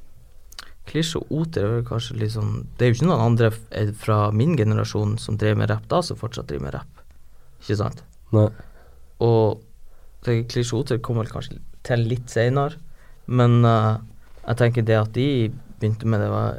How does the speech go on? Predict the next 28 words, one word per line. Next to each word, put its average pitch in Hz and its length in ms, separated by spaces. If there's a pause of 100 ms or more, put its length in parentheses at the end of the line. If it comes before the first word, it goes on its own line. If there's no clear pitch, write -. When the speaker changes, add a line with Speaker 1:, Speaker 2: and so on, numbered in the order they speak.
(140)
Speaker 1:
heller 131 240
på 110 240
en 65 160
måte 117 320
ikke - 160
selvsagt, - 480
da. 160 80 (880)
Så - 260
den, 120 320
eh, 110 320 (2250)
eh, 110 760 (1300)
hvorf-, - 400
hvorfor 135 320
det - 80
er 160 160
sånn, 117 240
det 123 80
vet 160 160
jeg - 160
ikke. 104 180 (1080)
Men 123 340
jeg, - 360 (180)
jeg 135 180
parerte 143 400
jo 113 80
litt 139 400
med 104 220
at - 240